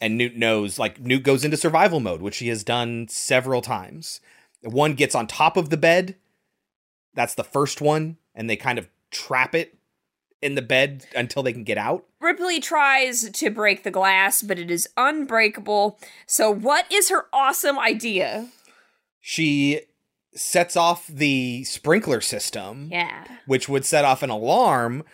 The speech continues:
Speaker 1: which would let everyone know that they're there. 'Cause when she tried waving at the camera earlier, we cut to the, the monitor and we see Burke turn off that monitor.
Speaker 2: Mm-hmm.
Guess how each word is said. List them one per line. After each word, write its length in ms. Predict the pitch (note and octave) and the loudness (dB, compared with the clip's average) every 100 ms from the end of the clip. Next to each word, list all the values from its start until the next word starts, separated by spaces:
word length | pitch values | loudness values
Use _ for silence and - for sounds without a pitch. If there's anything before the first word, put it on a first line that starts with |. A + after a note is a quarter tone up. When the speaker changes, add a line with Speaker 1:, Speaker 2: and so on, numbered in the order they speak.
| - - | -12 -4
Speaker 1:
which 180 | B2+ | -2
would 100 | D3 | 0
let 160 | C3 C3+ | 2 4
everyone 400 | C#3 C#3 C3 B2 | 4 0 -4 -2
know 220 | A#2+ A#2+ | -2 -2
that 160 | A#2 A2+ | -2 -4
they're 180 | A2 G#2 | -2 0
there. 240 | A#2 F#2+ | 0 0
'Cause 160 | D3+ C3 | -4 -6
when 100 | D3 | -6
she 100 | D#3+ | -4
tried 320 | - F#3+ E3 | 0 0 2
waving 280 | F3+ E3+ E3 | 0 0 0
at 80 | C#3 | -4
the 40 | |
camera 320 | - D#3+ D3+ C#3 | -2 -2 -2 -2
earlier, 500 | D#3 F3+ C#3 A2+ A2 - - | -2 0 0 0 -4 -12 -12
we 80 | |
cut 220 | B2+ F3+ E3 | -2 -2 -2
to 80 | |
the, 260 | C#3+ B2 A2+ - _ | 0 0 0 -4 _
the 160 | - A2+ | -2 -2
monitor 800 | G2+ G#2 D3 F3+ D#3 A#2+ A2+ G#2+ _ | -2 2 4 6 4 4 2 -2 _
and 80 | B2+ | -8
we 60 | A#2 | -6
see 160 | - B2+ | -4 -6
Burke 400 | G#2+ B2+ A2+ - | 0 0 0 -6
turn 260 | - A#2 | -8 -4
off 220 | G#2+ F#2+ - | -4 -4 -4
that 220 | F#2 D#2+ | -6 -6
monitor. 340 | F2+ F2 - | -12 -12 -10
Speaker 2:
Mm-hmm. 760 | A3 G3+ F#3 F#3+ A3+ B3 B3 | -6 -4 -4 -6 -8 -8 -6